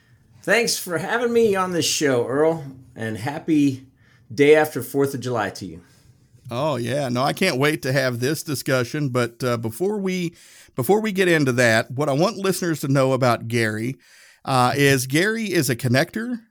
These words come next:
Speaker 2: MacGyver, and confidant for C E Os, as well as the co-host of the Anything But Typical podcast. And I love to, uh, help fellow podcasters get listeners, so that sh-, uh, will definitely be a link in there. But on the show, they feature behind-the-scenes stories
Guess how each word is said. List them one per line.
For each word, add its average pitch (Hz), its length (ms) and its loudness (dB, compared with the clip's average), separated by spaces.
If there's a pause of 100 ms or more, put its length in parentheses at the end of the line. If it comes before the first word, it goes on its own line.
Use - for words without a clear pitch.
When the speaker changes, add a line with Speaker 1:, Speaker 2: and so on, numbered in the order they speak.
Speaker 2:
MacGyver, 143 680 2 (460)
and 135 280 2
confidant 131 640 0
for 120 100 -4
C 185 320 -4
E 185 180 0
Os, 120 460 0
as 123 160 -2
well 135 260 0
as 120 120 -2
the 120 100 -4
co-host 147 720 0
of 113 140 -4
the 113 160 -4
Anything 180 560 -2
But 135 180 -4
Typical 151 480 -2
podcast. 113 680 -4
And 117 80 -6
I 117 40 -4
love 165 260 -4
to, 156 200 -2 (400)
uh, 135 280 0
help 151 200 0
fellow 147 240 -2
podcasters 135 640 -2
get 131 160 -4
listeners, 123 380 -2
so 117 80 -4
that 131 260 0
sh-, - 160 -14 (100)
uh, 123 280 0
will 120 140 -4
definitely 139 360 0
be 123 220 0
a 117 60 2
link 113 300 0
in 110 200 -4
there. 113 260 -6 (420)
But 135 120 0
on 233 160 2
the 180 80 0
show, 135 340 2
they 131 160 0
feature 165 380 -4
behind-the-scenes 160 960 -2
stories 120 640 -2